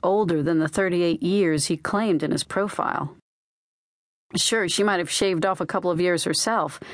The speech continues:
but she was talking much older in his case.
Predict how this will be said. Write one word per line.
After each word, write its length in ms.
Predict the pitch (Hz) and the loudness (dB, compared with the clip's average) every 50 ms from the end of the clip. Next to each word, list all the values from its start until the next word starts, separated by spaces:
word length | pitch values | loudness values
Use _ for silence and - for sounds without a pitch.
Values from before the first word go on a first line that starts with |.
| - - - - - - | -16 -16 -16 -18 -8 -6
but 140 | - 240 - | -4 -2 0
she 120 | - 415 | 0 2
was 120 | 381 285 - | 0 0 0
talking 720 | - 214 196 190 175 - 175 170 170 190 165 160 160 165 | 0 0 0 0 0 0 0 0 0 2 2 2 2 2
much 300 | 175 220 285 - - 185 | 2 2 0 0 0 0
older 320 | 165 165 165 156 165 147 | 0 0 0 0 0 0
in 120 | 139 147 151 | 0 0 2
his 220 | 170 185 180 165 | 2 0 0 0
case. 420 | - - - - - 165 - - | -2 -4 -4 -4 -4 -4 -6 -6